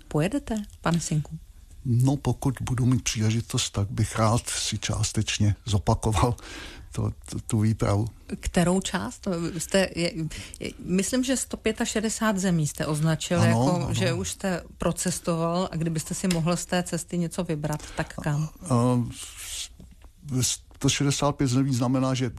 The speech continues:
Speaker 2: další země nějaký nabírat víceméně nemá smysl. Jsou ještě takový zemičky, třeba ostrovy v Tichém oceánu,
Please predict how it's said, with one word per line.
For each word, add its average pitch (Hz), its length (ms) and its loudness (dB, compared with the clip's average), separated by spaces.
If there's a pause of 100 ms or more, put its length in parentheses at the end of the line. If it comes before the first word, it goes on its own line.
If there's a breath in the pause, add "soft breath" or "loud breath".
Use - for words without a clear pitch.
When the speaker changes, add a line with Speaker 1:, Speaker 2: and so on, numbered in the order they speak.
Speaker 2:
další 131 520 -2
země 127 280 2
nějaký 123 320 -2
nabírat 113 440 -2 (140)
víceméně 120 560 0
nemá 117 240 2
smysl. - 400 -2
Jsou 104 220 -2
ještě 123 200 0
takový 117 260 0
zemičky, 110 520 0
třeba 110 300 -4
ostrovy 123 460 0
v - 80 -4
Tichém 117 360 0
oceánu, 120 520 0